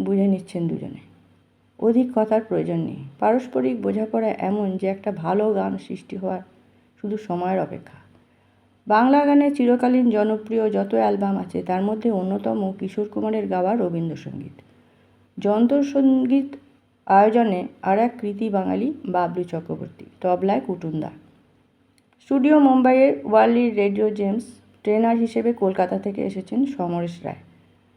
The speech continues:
কিশোরদা খুব সিরিয়াস, বারবার বলে গিয়েছেন স্টুডিওতে কেউ যেন তার সঙ্গে দেখা করতে না আসে। সমরেশবাবুর কথা খুব মন দিয়ে শুনছেন।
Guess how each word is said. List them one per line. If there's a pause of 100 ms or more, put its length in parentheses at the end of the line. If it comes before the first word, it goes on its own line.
(140)
কিশোরদা
খুব
সিরিয়াস, (200)
বারবার
বলে
গিয়েছেন (880)
স্টুডিওতে
কেউ
যেন
তার
সঙ্গে
দেখা
করতে
না
আসে। (1200)
সমরেশবাবুর
কথা
খুব
মন
দিয়ে
শুনছেন।